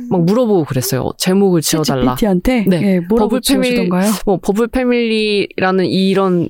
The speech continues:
Speaker 1: 영화가 있는데 이것을 에세이로 만들 거야. 제목을 지어줘. 뭐 이런 것들을.
Speaker 2: 네. "이건 무슨 무슨 내용이야. 제목을
Speaker 1: 예.
Speaker 2: 지어줘." 이렇게요?
Speaker 1: 예.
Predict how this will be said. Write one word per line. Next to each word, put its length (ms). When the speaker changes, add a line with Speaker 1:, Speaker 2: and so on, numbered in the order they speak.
Speaker 1:
영화가 440
있는데 300
이것을 480
에세이로 960
만들 260
거야. 300
제목을 420
지어줘. 440
뭐 80
이런 200
것들을. 300
Speaker 2:
네. 340
"이건 180
무슨 200
무슨 260
내용이야. 600
제목을 320
Speaker 1:
예. 40
Speaker 2:
지어줘." 280
이렇게요? 520
Speaker 1:
예. 180